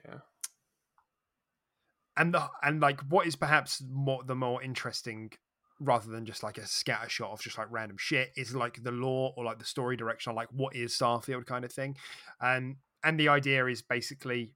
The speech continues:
Speaker 2: which the trailer in, like, hints to, is, like, finding out, like, are we alone in the galaxy?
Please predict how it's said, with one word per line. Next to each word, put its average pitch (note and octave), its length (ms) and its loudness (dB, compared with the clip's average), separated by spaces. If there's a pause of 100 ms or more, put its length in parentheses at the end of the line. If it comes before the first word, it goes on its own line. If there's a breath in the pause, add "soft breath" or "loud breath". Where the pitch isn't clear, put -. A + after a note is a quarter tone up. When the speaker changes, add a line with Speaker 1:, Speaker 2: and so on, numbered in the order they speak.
Speaker 2:
which - 340 2
the - 80 -2
trailer D3 360 6
in, D#3 220 -2
like, B2 240 -2
hints D3 280 -4
to, F#2+ 300 -14
is, B2 180 -6
like, A#2 220 -2
finding B2+ 420 0
out, B2+ 220 2 (880)
like, B2 240 0
are A#2+ 320 6
we C3 80 4
alone B2 300 4
in B2 80 0
the B2 40 -4
galaxy? B2 520 4